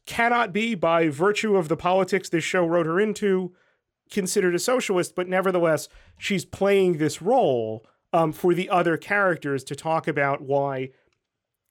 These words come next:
this argument about why the wheel ought to be broken, which he, again, does not in fact make, is simply pretextual, that all it is, is conquest, fire, and blood.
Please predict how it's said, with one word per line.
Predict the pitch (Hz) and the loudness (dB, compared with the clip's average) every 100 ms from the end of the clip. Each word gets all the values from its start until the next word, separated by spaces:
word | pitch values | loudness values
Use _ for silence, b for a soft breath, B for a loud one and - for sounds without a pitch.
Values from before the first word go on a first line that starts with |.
| - | -18
this | 135 175 190 - - _ | -2 0 0 -2 -10 _
argument | 202 277 185 160 143 127 | 0 2 0 -4 -4 -4
about | 165 147 156 156 | -2 0 2 0
why | 139 156 185 214 202 | 0 2 4 2 2
the | 180 | 2
wheel | 180 196 185 180 | 2 2 0 2
ought | 190 196 - | 2 0 -4
to | 214 170 | -6 -4
be | 175 | -4
broken, | 143 156 190 185 - - - _ _ | -4 0 0 -2 -10 -16 -20 _ _
which | - 147 | -10 -6
he, | 151 | -6
again, | 131 170 143 151 160 | -4 -2 -2 -4 -8
does | 135 123 | -10 -4
not | 131 165 | -2 -2
in | 170 | -4
fact | 175 175 | -4 -2
make, | 240 208 - _ _ _ _ _ _ _ _ | -2 -4 -6 _ _ _ _ _ _ _ _
is | 220 214 - - | 0 0 -2 -6
simply | - 233 220 226 214 | -2 0 0 0 -2
pretextual, | 214 202 190 185 - 127 120 | -2 0 0 -2 -4 -6 -2
that | 151 160 - | -2 -2 0
all | 175 220 220 | 2 4 4
it | 220 214 | 2 2
is, | 190 143 107 101 - _ _ _ | 0 0 -4 -12 -16 _ _ _
is | 180 151 | 0 0
conquest, | - - 190 185 185 175 156 - - _ _ _ _ | -4 -2 0 0 0 0 -2 -8 -18 _ _ _ _
fire, | - - 180 170 156 | -8 0 2 4 2
and | 139 127 | 2 -2
blood. | 127 120 78 | -4 -6 -8